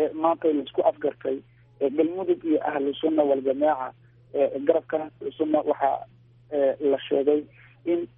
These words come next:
saami wadaag ah ay ku yeelan doonaan xubnaha dowlad gobol-, Galmudug haddii ay noqon lahaayeen baarlamaanka, golaha fulinta iyo, eh, saraakiisha ciidamada. Iyadoo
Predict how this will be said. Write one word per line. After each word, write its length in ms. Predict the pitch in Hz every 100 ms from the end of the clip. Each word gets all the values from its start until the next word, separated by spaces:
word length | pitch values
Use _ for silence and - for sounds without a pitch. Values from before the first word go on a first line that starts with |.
| _
saami 280 | 170 185 175
wadaag 380 | 160 151 160 147 151
ah 180 | 147 139
ay 200 | 147 139 -
ku 100 | 180
yeelan 340 | 170 156 156
doonaan 400 | 147 147 143 135 123 -
xubnaha 340 | 147 160 143
dowlad 240 | 143 143 -
gobol-, 300 | 143 147 - 135
Galmudug 400 | 139 143 156 143
haddii 240 | 139 151
ay 80 | 143
noqon 320 | 143 - 151
lahaayeen 380 | 139 135 143 135
baarlamaanka, 560 | 131 147 160 156 - -
golaha 240 | - 311 -
fulinta 400 | - 151 151 147 -
iyo, 300 | 139 135 -
eh, 100 | 139 -
saraakiisha 460 | 143 139 160 147 147 -
ciidamada. 420 | 135 143 151 131 _ _ - - _
Iyadoo 300 | 160 180 175